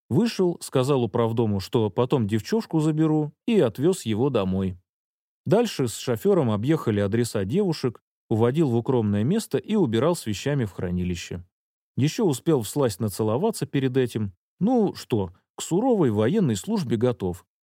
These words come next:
Всего три килограмма свободного в хранилище осталось. Там шофер отвез на вокзал, где и убыл. К слову, охрана осталась.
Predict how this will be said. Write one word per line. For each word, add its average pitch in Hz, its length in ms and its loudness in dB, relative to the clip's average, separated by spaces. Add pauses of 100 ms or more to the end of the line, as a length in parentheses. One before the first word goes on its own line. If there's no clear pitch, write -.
(280)
Всего 185 380 2
три 180 240 2
килограмма 160 540 2
свободного 101 600 0
в 92 60 -10
хранилище 107 600 0
осталось. 90 520 -6 (440)
Там 214 180 4
шофер 139 400 0
отвез 110 320 0
на 104 120 0
вокзал, 151 560 0 (340)
где 151 320 0
и - 340 -2
убыл. 110 400 0 (600)
К - 60 -14
слову, 226 420 2
охрана 151 480 2
осталась. 90 520 -6